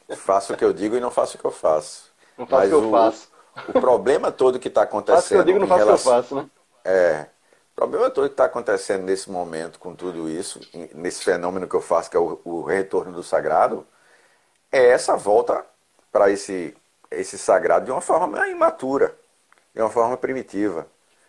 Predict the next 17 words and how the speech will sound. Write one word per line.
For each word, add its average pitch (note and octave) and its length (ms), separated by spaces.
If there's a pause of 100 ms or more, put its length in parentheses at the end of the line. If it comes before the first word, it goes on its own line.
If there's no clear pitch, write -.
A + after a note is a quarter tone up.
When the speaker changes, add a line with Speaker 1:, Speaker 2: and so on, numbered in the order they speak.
(100)
Speaker 1:
né? F2 260 (440)
Um G#2+ 140
cara A#2 320
que, A2 540 (380)
que G#2+ 220
é, G2+ 580 (540)
um G2+ 140
cara G#2 420
que G2+ 300
é, F#2 320
por F#2+ 260
exemplo, F#2 420
extremamente A2 600
inteligente, G#2+ 880 (440)
que G#2 140
tem, G2 880 (220)
é, D#2+ 760